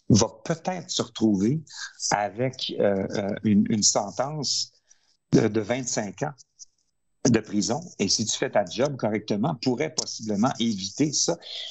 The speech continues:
Il y a une pression énorme qui vient avec ce travail-là. Et quand tu regardes, euh,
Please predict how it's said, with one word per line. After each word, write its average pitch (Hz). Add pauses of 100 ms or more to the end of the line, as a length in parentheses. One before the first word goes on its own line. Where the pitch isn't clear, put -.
(180)
Il 131
y 131
a 120
une 120
pression 117 (500)
énorme 165
qui -
vient 107
avec 101
ce -
travail-là. 90 (560)
Et 127
quand 117
tu 117
regardes, 117
euh, 98